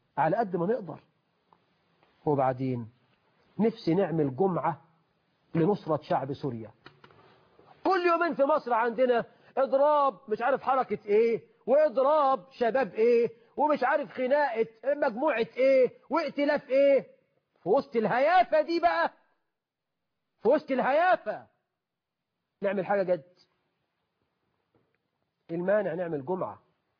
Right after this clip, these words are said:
جمعة نصرة سوريا في التحرير، كل ميادين مصر. عملنا جمعة الشريعة، كنا في التحرير خمسة مليون وزيادة.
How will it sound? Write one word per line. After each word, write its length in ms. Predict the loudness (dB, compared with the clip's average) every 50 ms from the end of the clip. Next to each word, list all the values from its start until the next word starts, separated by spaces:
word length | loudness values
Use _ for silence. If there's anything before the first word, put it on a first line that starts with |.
| _ _ -10
جمعة 400 | -6 -4 -4 -4 -2 -4 -6 -6 -8
نصرة 420 | -10 -10 -10 -10 -10 -10 -10 -10 -10 _
سوريا 420 | _ -10 -10 -10 -10 -12 -20 -20 _ _ _ _ _ _ _ _ _ _ _ _ _ _ _ _ _ _ _ _ _ _ _ _ _ _ _ _ _ _ _ _
في 60 | -20
التحرير، 600 | -14 -14 -14 -12 -10 -12 -12 -12 -14 _ _ _ _ _ _ _ _ _ _ _ _ _ -4
كل 220 | -4 -2 0 0
ميادين 260 | 0 0 -2 -2 -6 -10
مصر. 280 | -10 -14 -16 -20 _ _ _ _ _ _ _ _ _ _ _ _ _ _ _ _ _ -8
عملنا 320 | -4 -2 -2 0 0 0
جمعة 320 | 0 0 -2 -2 -4 -6 -8 _ _ -16
الشريعة، 560 | -16 -10 -6 -4 -2 0 0 -2 -2 -2 -6 -8 _ _ _ _ _ _
كنا 220 | -4 -2 -2 -2 -2
في 80 | -4
التحرير 480 | -6 -10 -6 -8 -6 -4 -2 -4 -4 -6
خمسة 480 | -6 -4 -4 -4 -4 -4 -6 -4 -4 -2
مليون 380 | -2 -2 -4 -2 -2 0 0
وزيادة. 580 | 0 -2 -2 -2 -2 -2 -2 -2 -4 -8 -14